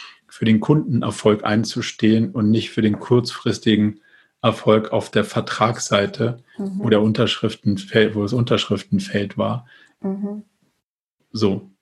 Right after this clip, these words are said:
Speaker 1: Und das kriegst du in ganz, ganz vielen, ähm, Vereinbarungen relativ schnell unter, weil da steht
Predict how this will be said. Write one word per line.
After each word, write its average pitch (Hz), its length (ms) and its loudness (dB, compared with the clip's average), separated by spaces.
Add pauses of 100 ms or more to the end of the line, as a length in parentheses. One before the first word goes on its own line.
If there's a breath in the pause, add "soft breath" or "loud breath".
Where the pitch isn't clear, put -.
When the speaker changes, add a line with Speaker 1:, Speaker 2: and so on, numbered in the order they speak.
(160)
Speaker 1:
Und 107 100 -4
das 113 120 2
kriegst 139 260 0
du 143 40 4
in 120 100 4
ganz, 123 240 0
ganz 127 200 0
vielen, 120 720 0
ähm, 104 320 -4 (440 soft breath)
Vereinbarungen 127 960 2
relativ 123 600 0
schnell 117 340 0
unter, 165 720 0
weil 117 180 0
da 117 140 2
steht 139 460 -2